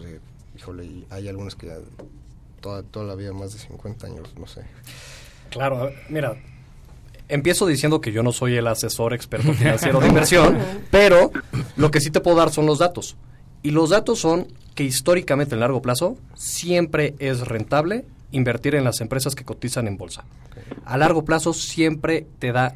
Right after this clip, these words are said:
Speaker 2: rendimientos. ¿Cuál te da más, cuál te da menos? Si son empresas que llevan más de cincuenta años cotizando o son empresas jóvenes que están apenas cotizando, eh, habrá que hacer su análisis pertinente, pero lo que sí te puedo decir es, todas,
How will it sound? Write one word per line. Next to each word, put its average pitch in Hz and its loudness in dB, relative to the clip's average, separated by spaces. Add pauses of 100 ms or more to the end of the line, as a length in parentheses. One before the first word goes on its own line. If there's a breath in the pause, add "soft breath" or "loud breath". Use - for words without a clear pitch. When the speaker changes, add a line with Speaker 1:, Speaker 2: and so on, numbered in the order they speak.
(120)
Speaker 2:
rendimientos. 104 -4 (460 loud breath)
¿Cuál 175 6
te 180 2
da 170 4
más, 170 4
cuál 151 2
te 147 0
da 131 4
menos? 135 4
Si - -8
son 143 4
empresas 135 0
que 127 -6
llevan 127 2
más 127 2
de 127 -2
cincuenta 120 -2
años 117 -2
cotizando 117 -2
o 120 -8
son 135 0
empresas 127 -2
jóvenes 123 0
que - -8
están 120 -4
apenas 117 -2
cotizando, 120 -4 (460 loud breath)
eh, 117 -2 (280)
habrá 123 0
que 143 0
hacer 143 0
su 135 0
análisis 123 2
pertinente, 147 0
pero 127 -2
lo 120 0
que 131 -2
sí 123 -2
te 151 -4
puedo 151 2
decir 147 0
es, 147 -2 (560 loud breath)
todas, 160 4